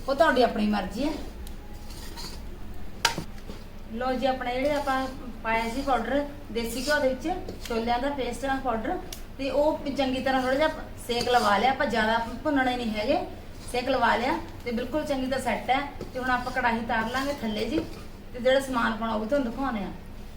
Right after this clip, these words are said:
ਲਓ ਜੀ, ਕੜਾਹੀ ਤਾਰ ਲਈ ਸੀ ਆਪਾਂ ਥੱਲੇ, ਤੇ ਦੇਖੋ ਸਾਰੇ ਚੰਗੀ ਤਰ੍ਹਾਂ ਇੱਥੇ ਮਿਕਸ ਹੋ ਚੁੱਕੇ ਆ ਬਿਲਕੁਲ ਘਿਓ ਦੇ ਨਾਲ। ਤੇ ਆਪਾਂ ਹੁਣ ਇਹ 'ਚ ਪਾਵਾਂਗੇ ਡਰਾਈ ਫਰੂਟ। ਇਹ ਡਰਾਈ ਫਰੂਟ ਇਸ ਤਰ੍ਹਾਂ ਦਰਦਰੇ ਜਿਹੇ ਪੀਸ ਲਏ ਸੀ ਆਪਾਂ ਨੇ।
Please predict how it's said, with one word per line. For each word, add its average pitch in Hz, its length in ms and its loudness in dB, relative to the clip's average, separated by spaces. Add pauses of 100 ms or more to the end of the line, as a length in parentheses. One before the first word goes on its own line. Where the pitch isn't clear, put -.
(1300)
ਲਓ 226 200 0
ਜੀ, - 120 0
ਕੜਾਹੀ 226 320 8
ਤਾਰ 226 240 8
ਲਈ 240 160 8
ਸੀ - 120 0
ਆਪਾਂ 240 180 0
ਥੱਲੇ, 220 460 0 (380)
ਤੇ 226 100 -2
ਦੇਖੋ 226 240 2
ਸਾਰੇ 226 240 4
ਚੰਗੀ 226 280 2
ਤਰ੍ਹਾਂ 220 200 2
ਇੱਥੇ 214 280 -2
ਮਿਕਸ 196 280 -6
ਹੋ 208 160 2
ਚੁੱਕੇ 247 300 -2
ਆ 262 40 4
ਬਿਲਕੁਲ 262 440 -4
ਘਿਓ 285 200 2
ਦੇ 247 120 -4
ਨਾਲ। 269 220 2 (420)
ਤੇ 247 80 0
ਆਪਾਂ 247 300 4
ਹੁਣ 247 160 4
ਇਹ 247 80 6
'ਚ 254 100 -2
ਪਾਵਾਂਗੇ 254 420 4
ਡਰਾਈ 202 300 4
ਫਰੂਟ। 240 300 2 (540)
ਇਹ - 60 -6
ਡਰਾਈ 233 220 4
ਫਰੂਟ 233 140 0
ਇਸ 247 140 8
ਤਰ੍ਹਾਂ 247 200 6
ਦਰਦਰੇ 220 440 8
ਜਿਹੇ 247 100 10
ਪੀਸ 220 280 2
ਲਏ 214 100 8
ਸੀ 254 120 8
ਆਪਾਂ 247 220 6
ਨੇ। 320 140 6